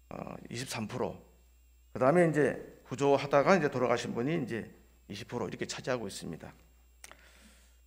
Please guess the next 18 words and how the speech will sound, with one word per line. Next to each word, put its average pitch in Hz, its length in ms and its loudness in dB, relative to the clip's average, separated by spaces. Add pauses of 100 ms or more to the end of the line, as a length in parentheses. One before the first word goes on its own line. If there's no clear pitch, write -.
(380)
뭐, 147 140 4
어쨌든 170 300 6
화재 151 240 6
진압을 165 360 8
통해서 127 680 0 (460)
현장에서 139 460 2
많이 117 360 2 (160)
순직을 135 480 -4
하셨다는 143 380 -4
말씀이죠. 107 580 -8 (1400)
우리 180 300 8
대한민국 175 460 10
수도 185 260 8
서울을 170 380 6
책임지는 170 600 2
우리 135 300 0
서울시 156 420 -2
소방도 131 920 0